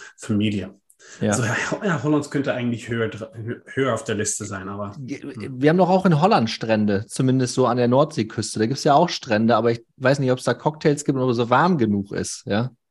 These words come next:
Speaker 1: Ähm, Cocktails, ja, warm genug, wo nein.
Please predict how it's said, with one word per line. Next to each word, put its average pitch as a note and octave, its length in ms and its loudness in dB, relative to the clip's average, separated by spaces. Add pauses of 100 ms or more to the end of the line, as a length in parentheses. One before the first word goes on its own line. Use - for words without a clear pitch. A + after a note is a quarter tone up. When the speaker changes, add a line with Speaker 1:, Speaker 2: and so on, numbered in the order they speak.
(240)
Speaker 1:
Ähm, G2+ 440 -8
Cocktails, C3 680 -2
ja, B2 1400 0
warm A#2+ 220 -2
genug, A#2+ 280 2 (160)
wo G2+ 120 -4
nein. G2 500 -10